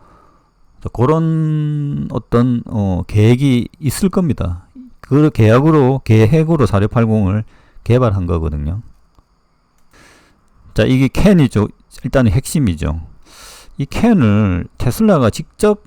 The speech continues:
만드는 걸로 저는 봤는데 정확하게는 모르겠습니다. 이 어떤 스탬핑 설비가,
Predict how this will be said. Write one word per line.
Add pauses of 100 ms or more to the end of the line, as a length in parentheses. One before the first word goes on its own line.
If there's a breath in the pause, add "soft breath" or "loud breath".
(140)
만드는
걸로
저는
봤는데
정확하게는
모르겠습니다.
이
어떤
스탬핑
설비가,